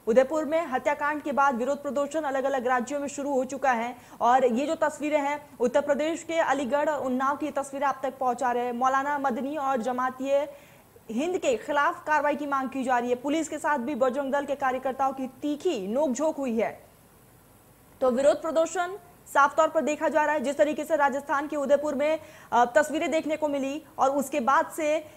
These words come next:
हिंदू जागरण मंच ने सड़कों पर है, विरोध प्रदर्शन जाहिर किया जा रहा है और इसी बीच पुलिस प्रशासन से भी तीखी नोकझोंक हुई।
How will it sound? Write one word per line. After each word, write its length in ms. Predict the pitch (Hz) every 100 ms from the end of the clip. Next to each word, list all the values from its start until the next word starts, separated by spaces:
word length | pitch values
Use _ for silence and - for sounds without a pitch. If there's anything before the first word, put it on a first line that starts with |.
| -
हिंदू 280 | 262 285 381
जागरण 400 | 330 311 320 294
मंच 280 | 302 294 -
ने 140 | 294 - -
सड़कों 320 | 311 302 359
पर 180 | 359 320
है, 260 | 277 285 311
विरोध 260 | 226 294 294
प्रदर्शन 380 | 302 294 302 359
जाहिर 380 | 277 302 302
किया 200 | 294 302
जा 200 | 269 277
रहा 120 | 262 254
है 200 | 233 262 - -
और 140 | 254 277
इसी 340 | 302 294 403
बीच 300 | 302 320 330
पुलिस 300 | - 294 320
प्रशासन 480 | 302 294 285 285 285
से 120 | 294
भी 100 | 285
तीखी 340 | - 254 277
नोकझोंक 420 | 302 330 214 220 214
हुई। 220 | 185